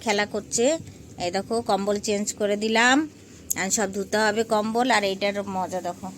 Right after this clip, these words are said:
এই দেখো, এই দেখো, এই দেখো অবস্থা দেখো, অবস্থা দেখো, অবস্থা দেখো এদের। যাও খেলা করো, যাও ওইদিকে যাও, মার কাছে যাও। হুম, এই দেখো, দেখেছো? তো বন্ধুরা,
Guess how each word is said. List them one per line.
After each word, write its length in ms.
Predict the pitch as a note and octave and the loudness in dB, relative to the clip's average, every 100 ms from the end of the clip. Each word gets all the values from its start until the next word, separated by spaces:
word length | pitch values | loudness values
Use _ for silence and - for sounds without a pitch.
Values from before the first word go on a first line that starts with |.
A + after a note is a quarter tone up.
| - - | -12 -12
এই 60 | - | -12
দেখো, 180 | D#3 - C3 | -12 -12 -10
এই 60 | B3 | -8
দেখো, 220 | - - - - - - - - - - - | -10 -6 -8 -8 -20 -20 -20 -20 -20 -20 -12
এই 60 | A3 A#3 | -10 -10
দেখো 220 | - G3+ - - - - - - - | -10 -14 -16 -20 -20 -20 -20 -18 -12
অবস্থা 280 | F#3+ A3 - G3+ | -6 -6 -4 -4
দেখো, 180 | F#3+ F#3+ F#3+ | -6 -6 -6
অবস্থা 300 | G#3 A#3+ - A#3 | -6 -6 -4 -4
দেখো, 220 | A3 - G#3 - - - - - - - G3 | -4 -4 -10 -10 -20 -20 -20 -20 -20 -10 -4
অবস্থা 320 | A3+ C4+ - C4 | -2 0 2 2
দেখো 180 | B3 A#3+ A#3+ | 2 2 0
এদের। 200 | G#3+ A3 - - - - - - - - - - | 0 -4 -6 -20 -20 -20 -20 -20 -20 -20 -18 -2
যাও 140 | G#3+ A3 A#3 | 2 2 4
খেলা 200 | A3+ A3 | 4 4
করো, 160 | A3+ A3 A3 | 4 2 2
যাও 140 | A3 A3 - | 0 0 -8
ওইদিকে 260 | G3 G#3 G#3+ G#3 | -8 -4 -4 -4
যাও, 120 | G3+ G3+ - - | -4 -8 -16 -6
মার 140 | G3 G3 G3+ | -4 -2 -4
কাছে 200 | G3+ F#3 | -4 -4
যাও। 140 | F#3 F#3 - - - - - - - | -6 -8 -10 -20 -20 -20 -20 -18 -12
হুম, 240 | B3 C#4+ D#4 - - - - - - - - - D3 | -8 -8 -8 -14 -20 -20 -20 -20 -20 -12 -10 -8 -6
এই 60 | D#3+ | -4
দেখো, 220 | D#3+ D3+ - - - - - - - - - | -6 -8 -14 -20 -20 -20 -20 -20 -20 -20 -10
দেখেছো? 380 | F#3+ G#3+ A#3 A#3+ B3 C#4 - | -6 -4 -2 -2 -2 -4 -4
তো 60 | A3 | -2
বন্ধুরা, 420 | G#3+ G#3+ A#3 A3+ | -2 -2 0 4